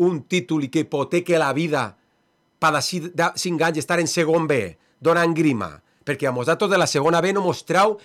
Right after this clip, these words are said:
ni Batman, mos trau de la segona B a nosaltres. Per lo tant, la base és issa. I sobre la base tindre els peus a terra. I els peus a terra indiquen que tens que traure aquests futbolistes. I no volen anar sent. I tens un problemón gordo.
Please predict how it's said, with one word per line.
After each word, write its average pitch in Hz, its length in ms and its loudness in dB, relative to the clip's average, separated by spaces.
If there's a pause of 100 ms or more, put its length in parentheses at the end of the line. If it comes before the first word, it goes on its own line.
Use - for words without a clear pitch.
(120)
ni 151 180 0
Batman, 170 500 2
mos 123 160 -4
trau 143 160 0
de 143 80 -2
la 139 80 -2
segona 139 320 -6
B 139 120 -4
a 135 40 -8
nosaltres. 110 520 -8 (920)
Per 98 160 -10
lo 101 120 -10
tant, 196 340 2 (320)
la 107 160 -4
base 170 320 2
és 135 160 0
issa. 98 300 -8 (680)
I 120 100 -18
sobre 120 280 -6
la 117 100 -6
base 180 320 0
tindre 185 240 0
els - 80 -4
peus 160 240 2
a 139 80 -2
terra. 101 300 -4 (340)
I 123 160 -8
els 107 80 -8
peus 196 240 0
a 139 80 -2
terra 185 240 2
indiquen 170 380 -2
que 147 100 -2
tens 160 160 -4
que 170 80 -6
traure 156 320 -4
aquests 165 180 -8
futbolistes. 190 520 -4 (180)
I 160 80 -2
no 202 160 2
volen 202 240 2
anar 214 160 -2
sent. 85 220 -12 (580)
I 127 160 -10
tens 202 280 2
un 208 200 -2
problemón 143 520 2
gordo. 131 340 2